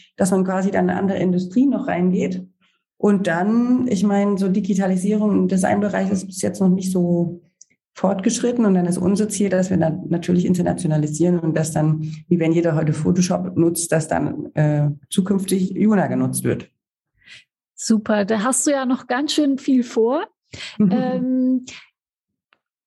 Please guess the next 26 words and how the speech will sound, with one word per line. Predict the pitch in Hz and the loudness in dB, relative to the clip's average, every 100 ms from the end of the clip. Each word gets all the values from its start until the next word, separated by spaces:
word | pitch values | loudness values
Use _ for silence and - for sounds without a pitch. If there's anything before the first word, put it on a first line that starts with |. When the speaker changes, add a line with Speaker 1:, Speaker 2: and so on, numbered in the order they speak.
| - - - | -20 -20 -6
Speaker 2:
aktuell | - 247 - 277 277 269 | -4 -4 -2 0 0 0
bis | 262 - | -4 -4
jetzt, | 240 254 - - | -4 -6 -10 -10
bis | - | -6
dato, | 240 233 254 - 208 208 | -2 0 0 0 0 2
was | 240 262 - | 0 0 0
war | 254 254 | -2 -2
denn | 247 226 | 0 0
so | 233 233 | 0 0
deine | 226 220 220 220 | 0 2 2 0
größte | - 285 302 254 | 0 0 0 -2
Herausforderung | 233 214 220 240 - 202 202 190 202 208 | -2 0 -2 -4 -4 -2 0 0 2 2
jetzt | 202 - | 0 0
in | 214 | 0
diesem | 214 226 226 | 0 -2 0
ganzen | 214 226 220 | 0 0 0
Gründungsprozess | 226 233 226 220 - 208 196 214 196 - - | 0 2 0 -2 -2 -4 -2 -2 -2 -2 -2
und, | 214 208 - - - | 2 2 0 -4 0
äh, | 196 | 0
bis | 185 214 - | 2 -2 0
dahin, | 208 190 202 | 0 2 2
wo | 175 | 2
ihr | 214 196 | 0 0
jetzt | 196 - | -2 -4
heute | 202 185 208 | -4 -4 -2
steht? | - - - - | -2 -2 -6 -8